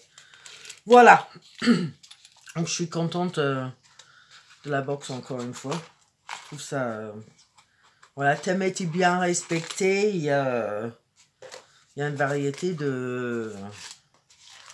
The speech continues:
de cosmétiques. Et puis, ben, ça, plus la petite pochette. Euh, donc, les autocollants aussi. Je trouve ça très, très bien. Donc, euh, voilà.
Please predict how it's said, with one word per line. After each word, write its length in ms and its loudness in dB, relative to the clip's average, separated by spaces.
de 100 0
cosmétiques. 800 -2
Et 60 0
puis, 260 -10
ben, 280 -4
ça, 420 2
plus 300 -10
la 100 -2
petite 340 -10
pochette. 640 -8
Euh, 200 -10
donc, 180 -20
les 180 -14
autocollants 640 -10
aussi. 380 -10
Je 120 -20
trouve 160 -12
ça 140 -8
très, 240 -10
très 200 -8
bien. 180 -12
Donc, 360 -12
euh, 260 -8
voilà. 220 -8